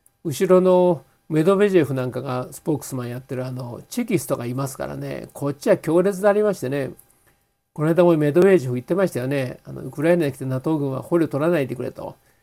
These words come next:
要するに全部殺し合いってことですね、それね。えー、まあ、あの人とかチェキスト強力なんで、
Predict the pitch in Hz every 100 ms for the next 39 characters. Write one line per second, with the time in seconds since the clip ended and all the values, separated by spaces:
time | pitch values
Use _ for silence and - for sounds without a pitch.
0 | _ _ 135 156 135 185 165 147 160 175
1 | 208 180 127 139 123 127 185 139 113 147
2 | 147 - _ _ _ _ _ _ _ _
3 | 69 65 60 53 58 71 143 123 123 135
4 | - 147 143 139 135 - 135 - 143 139
5 | 135 143 180 - 135 160 170 170 175 131
6 | 127 143 123